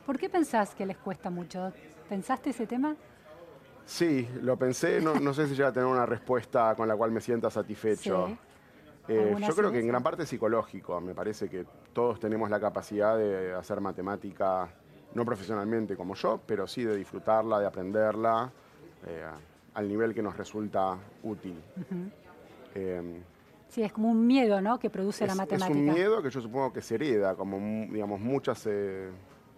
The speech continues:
Speaker 1: Predisposiciones.
Speaker 2: cosas sociales,
Speaker 1: Claro.
Speaker 2: sí. Por ahí los padres tienen miedo, entonces el hijo hereda ese miedo.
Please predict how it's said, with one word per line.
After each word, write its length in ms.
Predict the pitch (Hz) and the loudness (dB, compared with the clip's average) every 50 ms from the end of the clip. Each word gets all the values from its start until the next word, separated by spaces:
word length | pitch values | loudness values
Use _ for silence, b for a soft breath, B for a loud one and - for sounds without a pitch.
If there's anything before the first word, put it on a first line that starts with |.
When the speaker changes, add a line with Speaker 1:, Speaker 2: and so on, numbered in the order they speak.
| - - - - - | -20 -20 -20 -8 -4
Speaker 1:
Predisposiciones. 800 | - 220 214 214 - - 220 190 - - 208 - - 135 - 214 | 0 0 0 0 0 0 -2 -2 0 -2 -6 -2 0 2 4 4
Speaker 2:
cosas 140 | - 101 98 | 4 2 0
sociales, 580 | 110 101 - 131 139 147 160 170 175 180 160 | -2 -4 0 2 4 4 4 2 -2 -6 -6
Speaker 1:
Claro. 280 | - 220 196 180 156 87 | -4 -2 -2 0 -2 -2
Speaker 2:
sí. 140 | 87 87 90 - | -4 -8 -10 -12
Por 100 | - 107 | -6 -2
ahí 100 | 104 104 107 | 0 0 0
los 120 | 101 - | 0 -2
padres 720 | - - - 147 151 151 147 143 131 131 127 123 117 - - | -2 0 2 2 4 4 4 4 4 4 2 2 -2 -4 -6
tienen 260 | - 113 110 110 127 | -4 -4 -4 -2 -4
miedo, 220 | 147 160 170 165 | -4 -4 -4 -4
entonces 320 | 156 135 131 110 104 104 98 | -4 -4 -6 -8 -10 -8 -8
el 100 | 101 98 104 | -6 -6 -6
hijo 260 | 120 120 - - 107 | -6 -6 -4 -4 -4
hereda 240 | 101 107 107 107 104 | -2 0 0 -2 -2
ese 160 | 101 - 90 | -2 -6 -8
miedo. 540 | 92 98 104 107 107 110 107 110 110 110 | -6 -4 -4 -2 -2 0 0 0 0 -2